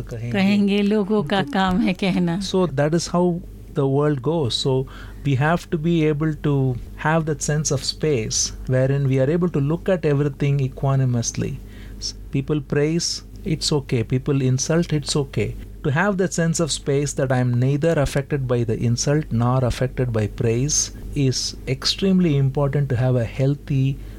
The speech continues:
Speaker 1: mental well-being.
Speaker 2: So well said and so correctly said. One more thing, you know, a lot of young students, they always see, like, a five-year-old also says, "I'm getting bored.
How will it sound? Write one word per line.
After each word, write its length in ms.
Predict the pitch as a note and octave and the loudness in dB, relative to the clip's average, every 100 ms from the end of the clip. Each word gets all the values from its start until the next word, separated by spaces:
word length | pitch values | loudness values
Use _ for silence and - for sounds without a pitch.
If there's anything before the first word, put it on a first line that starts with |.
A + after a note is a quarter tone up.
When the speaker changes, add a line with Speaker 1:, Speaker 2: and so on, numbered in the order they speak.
| - - | -8 0
Speaker 1:
mental 460 | A#2+ B2+ C3 B2 | 2 2 0 0
well-being. 600 | A2+ A#2 A#2 E3+ F#3 D#3 - - - - - | 2 0 0 -2 -2 -4 -6 -10 -12 -12 -12
Speaker 2:
So 400 | - A#3+ B3 G3+ - | -4 0 2 0 -2
well 340 | F3+ F#3+ G3+ | 0 2 2
said 320 | F#3+ - A3 | 0 -2 0
and 120 | G#3 G3+ | 0 0
so 140 | C4 | 0
correctly 500 | - F3+ F3+ - G3 | 0 0 0 2 0
said. 320 | - F3+ F3+ - - - - - | 2 -2 -4 -8 -18 -18 -18 -12
One 240 | - A#3 D4+ | -2 0 0
more 120 | F4 | 0
thing, 260 | D#4 B3 A3 | -2 0 2
you 60 | A3 | 2
know, 120 | A#3+ | 2
a 80 | A#3 | 2
lot 120 | C4+ | 0
of 180 | D#4 - | -2 -4
young 360 | F3 F#3+ G#3+ A3+ | 0 4 4 2
students, 480 | - G#3+ G#3 G3+ | 0 0 2 0
they 100 | F#3 | 2
always 400 | A3+ A#3+ B3 B3+ | 2 2 2 0
see, 320 | - A3 G#3 G#3 | 0 -2 -2 -2
like, 240 | G#3+ G#3 | -2 -2
a 60 | A3 | -6
five-year-old 840 | - A3+ C#4 C4+ C#4 A#3+ A#3 A#3 | 0 2 4 4 4 2 0 0
also 320 | G3+ G3+ G#3+ | -2 -2 -4
says, 420 | F#3 G#3+ G3 F#3+ - - - | -4 -2 -4 -4 -12 -20 -10
"I'm 260 | - C#4 D#4 | -2 2 2
getting 280 | A3 G3 F#3 | 2 -2 -6
bored. 480 | - E3+ E3 E3 | -6 -6 -6 -8